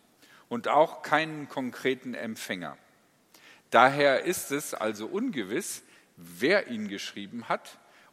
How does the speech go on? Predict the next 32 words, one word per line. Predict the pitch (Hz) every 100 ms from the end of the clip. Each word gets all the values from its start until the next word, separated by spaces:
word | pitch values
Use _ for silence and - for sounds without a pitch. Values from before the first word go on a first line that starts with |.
| _
und | 139 139 -
an | - 123 113
wen | 110 165 202
genau | 143 113 107 120 139
dieser | 123 117 104 104
Brief | 90 98 113 -
sich | - 117 -
richtet. | 95 - 85 - - _ _ _ _ - - - -
Von | - 147 156
der | 151
Theologie | - 170 156 147 233 240
in | 120 - 127 127 117
diesem | 120 113 120
Brief | 110 196 -
kann | - 170
man | 196 170
sagen, | 123 127 156 156
dass | 131 131
sie | 131 113 -
ähnlich | 165 226 175 127 -
der | - 120 120
Theologie | 131 127 117 113 120 160
des | 143 131
Paulus | - 156 170 101 -
ist. | - - - - - _ _ _ _ _ _ _
Aber | 117 123 170 - - - -
der | 120 117
Verfasser | - - 131 - 156 - 131
des | 127
Hebräerbriefes | 139 110 139 165 131 139 151 135 -
konzentriert | 143 131 131 120 - 175 185
sich | - 123 165 -